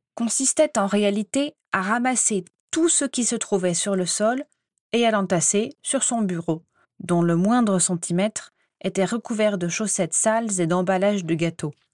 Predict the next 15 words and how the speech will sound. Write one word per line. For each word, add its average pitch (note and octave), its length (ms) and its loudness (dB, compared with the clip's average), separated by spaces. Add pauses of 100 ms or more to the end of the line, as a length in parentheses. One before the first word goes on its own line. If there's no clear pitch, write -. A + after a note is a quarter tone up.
(800)
Devant E3+ 340 0
son E3+ 220 0
expression E3 640 -4
contrite, G3+ 580 -6 (420)
Andromeda F#3+ 680 0
éclata F3 420 0
de E3 60 -2
rire, D#3 440 -6 (640)
ébouriffa F#3 540 0
ses F#3 180 -4
cheveux E3+ 320 -2
blonds E3 300 -2 (460)
et G3 80 -4
l'embrassa F#3+ 560 2
tendrement, F#3+ 600 0